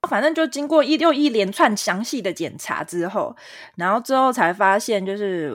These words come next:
我的那个右冠状动脉血管，然后有那个剥离跟血肿的状态，然后那时候非常的紧急，因为那个血流的那个空间只剩下百分之二十。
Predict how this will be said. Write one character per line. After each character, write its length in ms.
我 140
的 120
那 120
个 380
右 240
冠 280
状 240
动 200
脉 260
血 460
管， 320
然 180
后 80
有 200
那 120
个 100
剥 380
离 180
跟 160
血 280
肿 160
的 80
状 180
态， 160
然 100
后 60
那 100
时 80
候 80
非 300
常 140
的 80
紧 260
急， 260
因 100
为 100
那 100
个 100
血 320
流 320
的 140
那 120
个 200
空 340
间 240
只 160
剩 240
下 160
百 100
分 160
之 80
二 160
十。 320